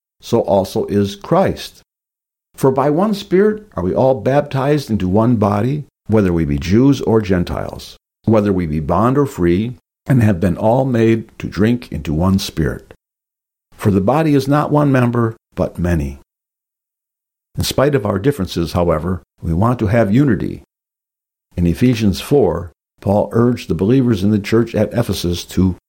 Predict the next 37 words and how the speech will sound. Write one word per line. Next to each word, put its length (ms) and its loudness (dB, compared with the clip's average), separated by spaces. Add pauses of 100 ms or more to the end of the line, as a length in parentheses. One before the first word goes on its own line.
(120)
walk 360 -2
worthy 440 0
of 120 -4
the 80 0
vocation 760 0
wherewith 580 0
ye 220 2
are 200 -2
called, 500 -4 (300)
with 200 2
all 300 0
lowliness 600 0
and 220 2
meekness, 580 -2 (260)
with 180 -6
long 260 -2
suffering, 640 -2 (240)
forbearing 640 2
one 160 4
another 380 0
in 160 0
love, 440 -4 (340)
endeavoring 640 2
to 100 -6
keep 320 0
the 120 -8
unity 400 2
of 120 0
the 80 -2
Spirit 560 0
in 140 4
the 80 2
bond 300 0
of 160 -4
peace. 420 -4 (640)
True 240 0
unity 520 -2